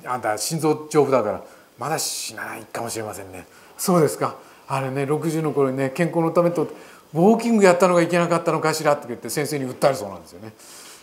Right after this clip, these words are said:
それがいけなかったとは言えませんからですね。でも、そういうこと、九十になってもう身動きできないっていう時は、もう先生にそうやってすがってね、「なんとか死ぬ方法ないですか」って言われそうですよ。まあね、考えなきゃいけないんですよね。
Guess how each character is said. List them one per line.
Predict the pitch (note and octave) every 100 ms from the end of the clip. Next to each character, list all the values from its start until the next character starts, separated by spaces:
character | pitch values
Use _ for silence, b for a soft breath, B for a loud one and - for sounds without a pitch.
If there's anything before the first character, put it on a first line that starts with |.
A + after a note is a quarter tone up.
| -
そ | - -
れ | G2+
が | B2+
い | C3
け |
な | E3
か | F3
っ | D3
た |
と | C3
は | B2
言 | - D3
え | -
ま | C#3
せ | C#3+
ん | C3
か |
ら | G#2+ F#2+
で |
す | G2
ね。 | G#2+ - B B B B B _ - -
で | G#2+
も、 | A2 G#2+ G#2 G#2
そ | - B2 C#3
う |
い | E3
う | E3+
こ | F3 F3
と、 | - -
九 | F3+ F3+
十 | F3+
に | E3
な | D#3
っ |
て | D#3+
も | E3+ F3 F3
う |
身 | F#3
動 | F#3 F#3
き | F3
で | F3
き | E3+
な | E3+
い |
っ | D#3+
て |
い | B2+
う |
時 | B2 A#2
は、 | A2 F#2 B B B B _
も | A#2
う |
先 | - C3
生 | D#3
に | C3
そ | C3
う |
や |
っ | A#2
て | B2
す | C3+
が | C3+
っ |
て | C#3 - D3
ね、 | C#3 A2 B B B _
「な | B2+ A2+
ん |
と | D3
か | C3
死 | D3
ぬ | C3
方 | C3
法 | B2
な | B2+ B2+
い |
で | A#2+
す | -
か」 | A2
っ |
て | - A#2+
言 |
わ | C3
れ | C3
そ | B2+ C#3+
う |
で | A2
す | -
よ。 | F2+ - _ _ _ _ _ _ _ _ _ _ -
ま | -
あ |
ね、 | B2+ C3+ C3 A#2 -
考 | A#2
え | A#2
な | A2+ G#2
き |
ゃ | G2+
い |
け | G#2+
な | G#2
い |
ん |
で | F2+
す | F#2
よ | G#2
ね。 | A2+